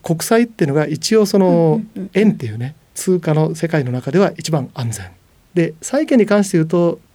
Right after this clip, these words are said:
Speaker 1: 地方公共団体とかね、
Speaker 2: うんうん。
Speaker 1: そういうところが出してるのも、まあ、安全だろうと思われてますね。で、社債になってくると、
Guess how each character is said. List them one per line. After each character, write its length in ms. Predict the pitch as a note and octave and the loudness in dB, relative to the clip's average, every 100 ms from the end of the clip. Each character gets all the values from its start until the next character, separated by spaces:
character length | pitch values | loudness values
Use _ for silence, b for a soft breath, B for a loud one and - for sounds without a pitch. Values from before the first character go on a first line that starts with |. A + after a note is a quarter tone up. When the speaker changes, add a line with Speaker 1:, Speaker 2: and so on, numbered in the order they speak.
| _ - | _ -6
Speaker 1:
地 160 | - | -4
方 320 | D3+ F#4 F4 | 0 2 2
公 220 | E3 D#3+ E3 | 2 0 0
共 220 | F3 D#3+ | 2 2
団 160 | D3+ | 0
体 100 | C3 | -4
と 80 | - | -8
か 80 | - | -4
ね、 160 | D#3+ - _ | -4 -6 _
Speaker 2:
う 40 | |
ん 20 | B3+ | -2
う 20 | |
ん。 20 | |
Speaker 1:
そ 60 | A3 | 0
う 20 | |
い 40 | |
う 20 | B3 | 2
と 60 | |
こ 60 | D#4 | 4
ろ 60 | |
が 60 | D#4+ | 4
出 120 | F#3+ | 2
し 80 | G3 | 2
て 60 | F3+ | 2
る 40 | |
の 60 | E3 | 2
も、 60 | D3+ | 4
ま 140 | F3+ | 2
あ、 100 | C3 | -2
安 80 | C3+ | -2
全 140 | C#3 | 0
だ 80 | D3 | 0
ろ 60 | C3 | -2
う 100 | D3+ _ _ - | -8 _ _ -2
と 240 | G#3 D#3+ - | 0 0 -6
思 100 | - | -12
わ 60 | A2+ | -12
れ 60 | G2 | -12
て 80 | |
ま 60 | E3+ | -18
す 80 | - | -4
ね。 140 | F#3+ G3 B B B B B B B B B | -4 -4 B B B B B B B B B
で、 80 | F3+ | -6
社 160 | F#3 G3+ | -2 0
債 220 | F4 F4 | 2 4
に 140 | E4+ | 4
な 120 | E4 | 4
っ 40 | E4+ | 2
て 160 | - | -2
く 120 | G#3 D#3+ | 0 0
る 80 | |
と、 240 | C#3+ E3+ | 2 -2